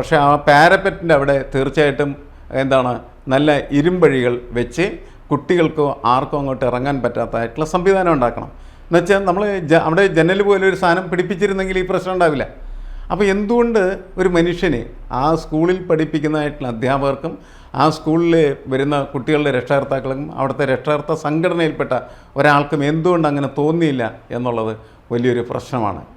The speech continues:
ഇനി ചിലപ്പോൾ അവർക്ക് തോന്നുമായിരിക്കും. ഇനിയല്ല തോന്നേണ്ടത്, നേരത്തെ തന്നെയാണ് അത് തോന്നേണ്ടത്. അതായത് ഇങ്ങനെ ചെയ്തപ്പോൾ,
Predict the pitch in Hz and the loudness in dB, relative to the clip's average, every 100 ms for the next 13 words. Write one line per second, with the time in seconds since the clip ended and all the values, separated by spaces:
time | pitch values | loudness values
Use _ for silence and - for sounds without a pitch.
0 | 143 175 190 185 185 180 180 180 165 175 | -2 -2 0 -2 -2 -4 -2 0 0 2
1 | 127 113 110 - - - - - 156 190 | 0 -2 -8 -12 -20 -20 -20 -4 0 2
2 | 220 170 185 160 143 131 127 117 110 98 | 2 0 0 0 0 0 0 -2 -4 -6
3 | - - 127 123 139 143 160 147 139 127 | -14 -12 -4 0 0 -2 -2 0 -2 -4
4 | 123 120 117 117 107 98 - - - - | -4 -4 -4 -4 -6 -8 -10 -20 -20 -4
5 | 139 165 180 165 180 - - - 139 190 | 4 4 6 4 4 -4 -14 -2 2 6
6 | 233 - 165 165 165 151 | 6 4 4 4 4 0